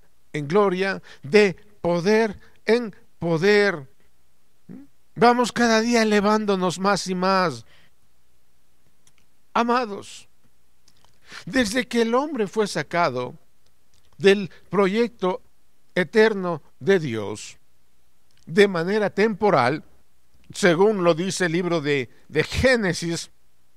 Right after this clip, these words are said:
que el hombre fue sacado del huerto, de una zona que Dios le había a-, asignado al hombre.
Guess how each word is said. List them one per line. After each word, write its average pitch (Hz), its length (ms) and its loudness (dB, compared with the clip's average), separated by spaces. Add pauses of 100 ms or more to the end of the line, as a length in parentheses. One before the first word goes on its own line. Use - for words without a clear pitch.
(640)
que 156 340 -6 (240)
el 196 220 -2
hombre 156 720 -4 (360)
fue 214 500 2 (160)
sacado 190 680 2
del 160 240 -2 (160)
huerto, 175 640 2 (1040)
de 220 340 4
una 269 400 0 (120)
zona 285 640 -2
que 196 200 -2
Dios 233 240 -2
le 233 80 2
había 233 360 -2
a-, 214 300 0
asignado 208 840 -2
al 147 140 0
hombre. 120 460 -4